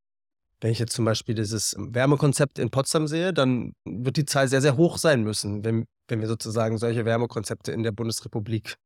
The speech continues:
flächendeckend versuchen, ähm, umzusetzen. Wenn wir jetzt uns auf Industrieprozesse,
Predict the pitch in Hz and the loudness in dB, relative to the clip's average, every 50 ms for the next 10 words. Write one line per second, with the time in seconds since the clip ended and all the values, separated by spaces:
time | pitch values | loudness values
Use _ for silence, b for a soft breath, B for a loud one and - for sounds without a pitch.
0 | _ _ _ - - 135 123 - 131 117 - 117 110 - - 131 117 107 - _ | _ _ _ -4 0 0 0 2 0 0 0 -2 -2 -2 -2 -4 -4 -4 -4 _
1 | _ _ _ _ _ _ - 123 110 117 113 123 120 110 110 107 104 _ _ _ | _ _ _ _ _ _ -2 0 2 2 2 2 2 0 0 -2 -4 _ _ _
2 | - 117 110 104 101 - 131 120 135 131 - 120 98 104 98 - - - - _ | -4 -2 -2 -2 -2 0 0 0 0 0 -2 -2 -2 -4 -4 -6 -8 -14 -16 _
3 | _ _ _ _ _ _ _ _ _ _ - 135 123 135 135 139 131 135 127 123 | _ _ _ _ _ _ _ _ _ _ -2 2 4 6 8 8 8 8 8 6
4 | 117 - - - - - 123 - - - 113 104 120 117 110 - - 170 147 - | 6 2 0 -4 -4 -4 -4 -4 -2 -4 -2 0 0 0 0 2 2 0 0 -2
5 | 123 - - 131 120 - - 131 120 117 113 | -4 -4 -2 -2 0 0 0 0 0 0 0